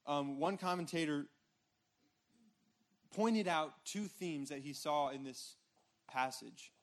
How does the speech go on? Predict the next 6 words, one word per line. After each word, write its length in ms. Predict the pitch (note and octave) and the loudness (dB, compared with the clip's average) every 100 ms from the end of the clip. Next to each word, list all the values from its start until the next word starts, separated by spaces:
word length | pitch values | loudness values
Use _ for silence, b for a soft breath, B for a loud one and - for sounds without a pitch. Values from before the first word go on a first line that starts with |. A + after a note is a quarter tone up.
| _ _ _ _ _ _ _ _ _ _ _ _ _ _ _ B2+ | _ _ _ _ _ _ _ _ _ _ _ _ _ _ _ -4
Um, 260 | C3+ C#3 - | -2 -2 -2
and 280 | F#3 G3+ E3+ | 0 0 4
both, 240 | G#3+ A#3 | 4 6
I 140 | A#3 | 4
think, 320 | F3 F#3+ F3 C#3+ - _ | 4 2 -2 -4 -16 _
are 380 | D3+ D#3 D3+ | 6 6 6